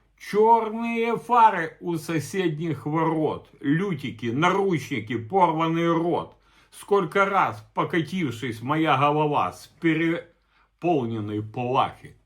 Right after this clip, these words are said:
летіла вона». Політичні репресії. Ма-, маму Єлісєвича забрали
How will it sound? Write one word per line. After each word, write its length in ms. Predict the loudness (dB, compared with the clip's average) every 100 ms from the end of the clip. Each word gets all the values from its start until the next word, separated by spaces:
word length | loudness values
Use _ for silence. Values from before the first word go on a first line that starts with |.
| _
летіла 720 | -12 -10 -8 -8 -8 -8 -14 -20 _ _ _
вона». 420 | -12 -10 -10 -12 -16 _ _ _ _ _ _
Політичні 800 | -8 -6 -4 -6 -6 -6 -6 -6 -12 _ -10
репресії. 920 | -2 -2 -2 -2 -2 -4 -10 -20 -20 _ _ _ _ _ _ _ _ _ _ _ _ _ _ _ _ 0
Ма-, 340 | 2 2 0 _ _ -6
маму 720 | 4 4 4 0 -2 -6 -16 _ 0
Єлісєвича 920 | 2 4 2 2 2 2 -4 -6 -6
забрали 840 | -4 -4 2 4 4 2 -2 -6